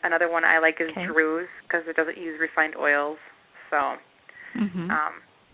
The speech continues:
Speaker 1: and they have a really good cowgirl ranch that my kids like. Um, the, the biggest thing I find, if you wanna get your kids involved in eating real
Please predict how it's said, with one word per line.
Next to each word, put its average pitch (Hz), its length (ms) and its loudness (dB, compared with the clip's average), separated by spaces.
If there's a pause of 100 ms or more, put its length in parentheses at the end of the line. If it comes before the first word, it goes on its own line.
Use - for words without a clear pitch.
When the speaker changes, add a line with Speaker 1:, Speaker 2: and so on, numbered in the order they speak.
(200)
Speaker 1:
and 180 100 -6
they 165 100 0
have 165 100 -2
a 160 60 -2
really 160 220 0
good 156 220 -2
cowgirl 160 460 0
ranch - 260 -6 (200)
that - 200 0
my - 140 -4
kids - 300 -8
like. 170 260 -4 (500)
Um, 165 460 0 (1080)
the, 226 360 0
the 226 80 8
biggest 302 420 4
thing 233 160 4
I 214 180 6 (180)
find, 185 380 0 (720)
if 202 240 -6
you 208 160 -6 (200)
wanna 233 240 -2
get 240 180 -8
your 220 100 -10
kids 190 280 -6 (300)
involved 165 440 2
in 160 120 -4
eating 165 300 -12
real 160 200 -4